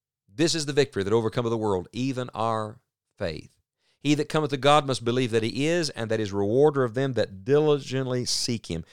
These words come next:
You must simply have faith in God. May I show you today what that faith produces? That faith expresses itself in humble submission. That you actually say to the Lord,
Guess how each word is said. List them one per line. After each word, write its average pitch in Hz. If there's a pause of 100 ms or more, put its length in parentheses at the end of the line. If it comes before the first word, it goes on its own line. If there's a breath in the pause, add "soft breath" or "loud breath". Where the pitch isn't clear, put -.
(300 loud breath)
You 117
must 101
simply 123
have 110
faith 95 (440)
in 92
God. 80 (800)
May 131
I 170
show 202
you 185
today 131
what 117
that 117
faith 120
produces? 104
That 117
faith 127 (600)
expresses 156
itself 82 (440)
in 98
humble 101
submission. - (680)
That -
you 175
actually 127
say 147
to 147
the 135
Lord, 92